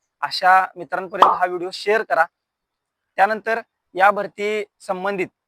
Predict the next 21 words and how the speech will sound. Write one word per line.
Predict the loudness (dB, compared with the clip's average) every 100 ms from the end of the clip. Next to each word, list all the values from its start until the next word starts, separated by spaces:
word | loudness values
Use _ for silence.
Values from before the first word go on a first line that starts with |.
| _ -14
तुमच्या | -6 -2 0
जर | 0 0 0 -2
मनात | -4 -4
काही | -6
शंका | -6 -6 -2
असतील | -2 -4 -8 -10
तर | -10 -16
तुम्ही, | -14 -12 -12 -14 _ _
अ, | -8 -6 -6 -4
कमेंट | -4 -6 -4
करा, | -2 -2
त्या | -4
शंकांचे, | -10 -12 -12 -12 -12 -14 -14 _ _
अ, | -4 -4
निरसन | -4 -10 -8 -10
केले | -8 -6 -4
जाईल | -4 -6 _ _ _ _ _ -10
आणि | -10 -10
व्हिडिओ | -8 -4 -4
जास्तीत | -4 -8 -10 -8
जास्त | -6 -6 -6